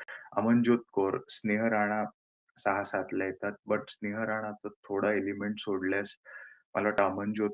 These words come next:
कौर म्हणा किंवा स्नेह राणा म्हणा किंवा even जेमायमा म्हणा,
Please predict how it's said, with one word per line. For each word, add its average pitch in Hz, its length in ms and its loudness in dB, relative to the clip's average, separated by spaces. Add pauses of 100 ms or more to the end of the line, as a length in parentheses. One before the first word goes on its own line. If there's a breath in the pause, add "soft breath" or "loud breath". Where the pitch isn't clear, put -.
(120)
कौर 98 240 2
म्हणा 90 360 -6 (100)
किंवा 98 520 0
स्नेह 95 380 -6
राणा 98 300 0
म्हणा 90 340 -4
किंवा 101 280 -2
even 107 320 0
जेमायमा 98 600 -2
म्हणा, 92 260 -10